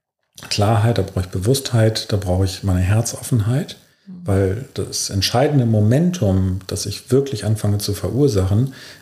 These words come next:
Speaker 1: ist das ein eindeutige Gefühl. Ja,
Speaker 2: Ja.
Speaker 1: weil wenn sich das Gefühl nicht auf eine positive Art und Weise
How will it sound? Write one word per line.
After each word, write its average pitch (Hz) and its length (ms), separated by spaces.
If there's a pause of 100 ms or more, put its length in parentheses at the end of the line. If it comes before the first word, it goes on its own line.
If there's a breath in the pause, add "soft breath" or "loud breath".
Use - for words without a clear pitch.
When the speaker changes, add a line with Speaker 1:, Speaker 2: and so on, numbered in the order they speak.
(100)
Speaker 1:
ist - 180
das 107 160
ein 113 160
eindeutige 107 500
Gefühl. - 560 (1000)
Ja, 190 120
Speaker 2:
Ja. 123 100
Speaker 1:
weil 98 160
wenn 107 120
sich 107 120
das - 160
Gefühl 135 560
nicht 104 200
auf 104 100
eine 107 100
positive 127 560
Art 95 140
und 104 120
Weise 113 540